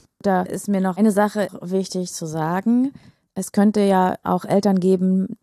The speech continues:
bei denen ist es zu Hause anstrengend und die sind auch s-, noch sehr unsicher in, was ist denn eigentlich meine authentische, wie kann ich denn authentisch meine Elternrolle leben? Und wenn ich mir vorstelle, ich am Anfang meiner Elternschaft total unsicher, ich will alles richtig machen und ich will's gut machen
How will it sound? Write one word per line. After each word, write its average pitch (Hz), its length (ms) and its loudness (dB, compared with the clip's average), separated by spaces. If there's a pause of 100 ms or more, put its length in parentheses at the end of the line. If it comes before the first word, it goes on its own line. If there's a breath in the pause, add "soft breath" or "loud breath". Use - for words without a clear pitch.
bei 208 340 0
denen 180 160 2
ist 185 120 0
es 180 100 -6
zu 180 100 -2
Hause 180 260 -2
anstrengend 226 560 2
und 196 200 0
die 185 60 -2
sind 190 280 -2
auch 180 160 2
s-, - 500 -16
noch 196 380 0
sehr 190 220 2
unsicher 220 440 4
in, 190 200 2
was 185 100 0
ist 190 160 -2
denn 196 80 2
eigentlich 185 380 -2
meine 185 260 2
authentische, 196 560 2 (600 soft breath)
wie - 80 -6
kann 208 140 6
ich 208 60 6
denn 196 120 4
authentisch 202 400 4
meine 190 240 6
Elternrolle 185 460 6
leben? 220 480 4 (560 soft breath)
Und 190 360 0 (100)
wenn 180 220 2
ich 196 80 4
mir 180 140 4
vorstelle, 190 720 4 (320)
ich 208 300 2
am 190 140 4
Anfang 233 460 4
meiner 202 260 4
Elternschaft 220 720 2
total 202 320 -2
unsicher, 208 640 4
ich 202 100 -2
will 202 80 -2
alles 180 300 -4
richtig 208 300 -4
machen 196 220 0
und 202 60 2
ich 190 100 -4
will's 202 140 -4
gut 214 240 -8
machen 190 420 0